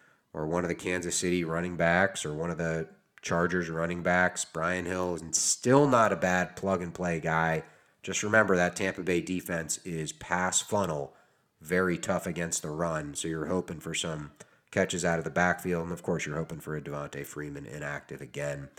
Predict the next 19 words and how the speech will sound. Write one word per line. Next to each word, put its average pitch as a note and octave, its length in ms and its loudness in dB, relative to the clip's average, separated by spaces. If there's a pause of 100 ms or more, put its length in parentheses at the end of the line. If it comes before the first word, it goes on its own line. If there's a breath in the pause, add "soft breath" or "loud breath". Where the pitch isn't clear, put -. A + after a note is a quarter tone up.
(540 soft breath)
One F#2+ 240 2
guy F2 260 6
that D#2+ 160 0
we D#2+ 140 -4
love E2 580 6
this - 260 -4
week C2+ 380 -12 (440)
across E2+ 400 -4
D F2+ 240 2
F E2+ 200 2
S E2+ 300 -2
and F2 320 -4
in D#2+ 100 -2
fantasy, D2+ 800 -6
uh, D2 200 -6
season D#2 480 -4
long C#2+ 280 -6
is C#2 140 -12
Ridley. F2+ 600 0